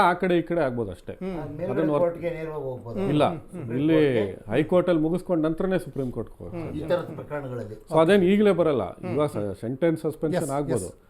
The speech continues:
Speaker 2: ಓಕೆ,
Speaker 1: ಅದಾಗ
Speaker 2: ಓಕೆ,
Speaker 1: ಒಂದ್
Speaker 2: ಓಕೆ.
Speaker 1: ಎರಡು ಮೂರು ವರ್ಷ ಆಗುತ್ತೆ ಅದು.
Speaker 2: ಎಸ್, ಎಸ್, ಎಸ್, ಎಸ್. ಆ, ಕುಮಾರ್ ಅವರೇ, ಕಾನೂನನ್ನ ಪಾಲನೆ ಮಾಡ್ಬೇಕಾದವರು, ಕಾನೂನನ್ನ ಹೇಳೋಂಥವ್ರು, ಯಾಕಂದ್ರೆ ಜನಪ್ರತಿನಿಧಿಗಳಂದ್ರೆ ಜನಸಾಮಾನ್ಯರು ಅವ್ರನ್ನ ಫಾಲೋ ಮಾಡ್ತಾ ಇರ್ತಾರೆ. ಇವತ್ತು ಕಾನೂನನ್ನೇ ಉಲ್ಲಂಘನೆ ಮಾಡಿಬಿಟ್ರು.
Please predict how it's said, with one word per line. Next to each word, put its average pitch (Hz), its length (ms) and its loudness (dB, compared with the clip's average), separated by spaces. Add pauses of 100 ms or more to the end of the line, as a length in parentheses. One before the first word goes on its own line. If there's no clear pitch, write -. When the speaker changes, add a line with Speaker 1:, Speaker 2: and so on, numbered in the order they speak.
(100)
Speaker 2:
ಓಕೆ, 165 220 -2
Speaker 1:
ಅದಾಗ 143 200 4
Speaker 2:
ಓಕೆ, 185 80 4
Speaker 1:
ಒಂದ್ 180 100 2
Speaker 2:
ಓಕೆ. 165 60 2
Speaker 1:
ಎರಡು 160 140 2
ಮೂರು 165 160 2
ವರ್ಷ 147 180 -4
ಆಗುತ್ತೆ 143 300 -10
ಅದು. - 100 -8
Speaker 2:
ಎಸ್, 175 220 -6
ಎಸ್, 143 220 -8
ಎಸ್, 131 200 -14
ಎಸ್. 120 220 -16
ಆ, 113 240 -12
ಕುಮಾರ್ 180 300 -2
ಅವರೇ, 143 220 -6 (360)
ಕಾನೂನನ್ನ 277 640 6 (600)
ಪಾಲನೆ 226 340 6
ಮಾಡ್ಬೇಕಾದವರು, 170 680 -2
ಕಾನೂನನ್ನ 196 600 -2
ಹೇಳೋಂಥವ್ರು, 202 880 6
ಯಾಕಂದ್ರೆ 190 920 -4
ಜನಪ್ರತಿನಿಧಿಗಳಂದ್ರೆ 214 1200 -2
ಜನಸಾಮಾನ್ಯರು 233 640 0
ಅವ್ರನ್ನ 214 220 -4
ಫಾಲೋ 185 280 -4
ಮಾಡ್ತಾ 156 260 -8
ಇರ್ತಾರೆ. - 540 -16
ಇವತ್ತು 220 160 2
ಕಾನೂನನ್ನೇ 277 680 6
ಉಲ್ಲಂಘನೆ 214 480 0
ಮಾಡಿಬಿಟ್ರು. 151 480 -8